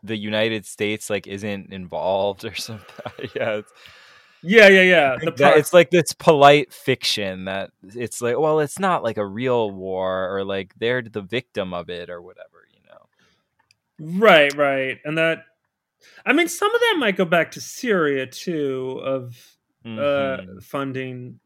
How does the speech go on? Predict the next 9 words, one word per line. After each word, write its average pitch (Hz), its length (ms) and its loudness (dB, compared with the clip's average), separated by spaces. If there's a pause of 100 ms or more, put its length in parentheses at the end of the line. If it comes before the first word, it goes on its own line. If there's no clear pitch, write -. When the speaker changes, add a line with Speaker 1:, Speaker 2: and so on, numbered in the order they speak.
Speaker 2:
you 143 100 -12
know, 127 140 -10
proxy 123 420 -8
wars, 131 320 -10
but 135 200 -10
doing 151 260 -4
it 139 260 -4
with 135 460 -8
humanitarian 135 1120 -10